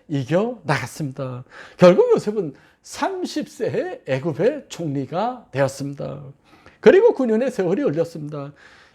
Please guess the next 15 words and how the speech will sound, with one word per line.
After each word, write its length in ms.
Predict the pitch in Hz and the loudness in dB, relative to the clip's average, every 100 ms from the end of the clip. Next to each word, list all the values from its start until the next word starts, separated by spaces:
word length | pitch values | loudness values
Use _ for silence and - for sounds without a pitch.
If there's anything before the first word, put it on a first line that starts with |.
| 196 | 2
이스라엘 380 | 196 294 494 - | 4 6 4 4
땅의 260 | 370 370 | 0 4
이 80 | 254 | 6
년간 400 | 254 233 233 226 | 6 6 4 2
흉내 320 | - 453 453 | 4 4 2
때문에, 560 | 285 254 214 175 135 - | 2 2 2 -4 -6 -10
에, 220 | 139 139 143 | -12 -10 -4
이스라엘 420 | 190 160 247 427 | -2 2 0 0
땅에 240 | - 254 | -2 -2
살던 480 | 202 202 165 185 165 | -2 -4 -2 -2 2
요셉의 420 | 165 247 220 294 | 4 6 6 4
가족들은 580 | 262 160 160 175 156 143 - - - | 0 -4 -2 -2 -2 -4 -10 -20 -2
먹을 320 | 135 170 175 | 0 2 0
것이 220 | 170 147 | -4 -8
없어서 580 | 143 127 - 247 302 - | -10 -8 4 4 4 -4